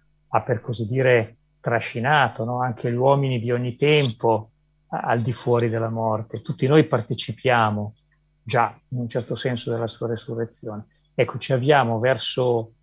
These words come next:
Pasqua con questa consapevolezza, eh, che a volte non sembra, non sempre sembra che il Signore arrivi nel momento giusto,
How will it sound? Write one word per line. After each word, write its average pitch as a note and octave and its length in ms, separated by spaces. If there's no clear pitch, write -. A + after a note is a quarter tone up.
Pasqua C3 520
con B2 220
questa A#2 680
consapevolezza, A#2 1160
eh, B2+ 160
che - 280
a B2+ 60
volte E3+ 280
non C3 180
sembra, A2+ 800
non D3+ 200
sempre A#2+ 640
sembra A#2+ 420
che - 120
il A#2 40
Signore B2 440
arrivi A2+ 340
nel A2+ 160
momento A2 440
giusto, G#2+ 580